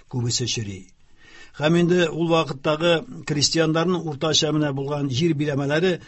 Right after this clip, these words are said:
й-, сигез дисәт-, э, дисәтинәдән артмый.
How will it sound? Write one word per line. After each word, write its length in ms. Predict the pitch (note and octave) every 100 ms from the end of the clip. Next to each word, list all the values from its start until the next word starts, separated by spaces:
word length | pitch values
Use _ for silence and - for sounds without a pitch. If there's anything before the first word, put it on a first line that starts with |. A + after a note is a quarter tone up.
| - - _ -
й-, 420 | A2+ C3 C3+ C3+
сигез 320 | - G3 G#3
дисәт-, 400 | D#3 D3 D#3 C3
э, 360 | D#3 C#3+ C#3+ C#3
дисәтинәдән 720 | C3+ D#3+ F3 C#3+ D#3+ D#3 D3 C#3+
артмый. 400 | - - G#2 F#2+